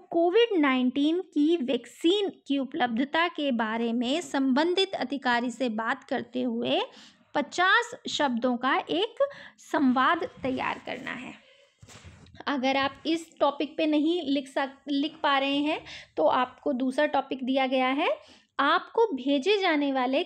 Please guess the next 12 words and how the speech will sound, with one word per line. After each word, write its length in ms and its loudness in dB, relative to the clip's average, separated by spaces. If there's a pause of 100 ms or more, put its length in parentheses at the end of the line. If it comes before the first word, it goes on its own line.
कार्यपत्रक 880 0
के 100 -2
सवालों 520 -2
के 180 -4 (140)
हल 180 0
के 180 -6
विषय 380 -10
में 240 -4 (380)
अपने 340 -4
सहपाठी 680 -6
से 160 -6
की 480 0